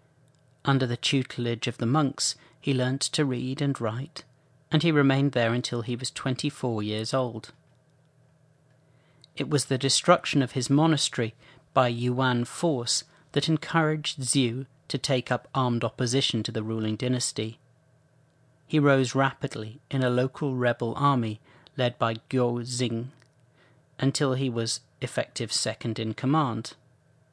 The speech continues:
Eventually, he took the decision to attach his force to the rapidly expanding Red Turban movement.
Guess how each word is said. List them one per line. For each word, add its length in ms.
Eventually, 640
he 80
took 220
the 100
decision 480
to 140
attach 460
his 220
force 520
to 80
the 140
rapidly 540
expanding 760
Red 380
Turban 460
movement. 640